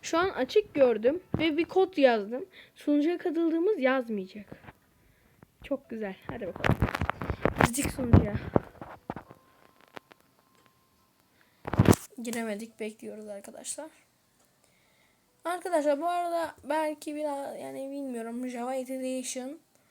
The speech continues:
nasıl desem, Java'da Minecraft gelebilir. Şu an Medrag'dayız gördüğünüz gibi. Hadi yüklen artık. Fark edecek bizi.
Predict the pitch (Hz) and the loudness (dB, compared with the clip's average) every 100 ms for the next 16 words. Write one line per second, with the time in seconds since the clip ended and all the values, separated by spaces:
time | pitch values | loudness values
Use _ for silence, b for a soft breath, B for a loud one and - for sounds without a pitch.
0 | b b b - 277 247 240 220 202 208 | b b b -20 -14 -10 -8 -8 -8 -10
1 | b b b b b _ _ _ _ b | b b b b b _ _ _ _ b
2 | b b b b b 240 233 226 294 302 | b b b b b -10 -8 0 2 4
3 | 294 269 294 359 302 269 262 262 269 262 | 2 2 0 -2 -8 -6 -6 -4 -4 -4
4 | 262 240 233 262 - 254 254 240 226 202 | -6 -6 -8 -10 -8 -8 -8 -10 -8 -8
5 | 208 - 277 320 - 226 208 220 208 214 | -10 -12 -14 -14 -14 -14 -14 -14 -14 -16
6 | - - 320 b b b _ _ _ _ | -18 -18 -20 b b b _ _ _ _
7 | _ _ _ - _ B B B B B | _ _ _ -20 _ B B B B B
8 | 285 269 269 262 311 285 262 254 262 262 | -8 -6 -6 -4 -4 -2 -4 -8 -10 -10
9 | - - - b b b _ _ b b | -12 -20 -20 b b b _ _ b b
10 | b b - - 277 302 - 302 - 262 | b b -18 -4 0 0 -2 -6 -6 -10
11 | 254 - 240 254 247 | -10 -16 -18 -16 -16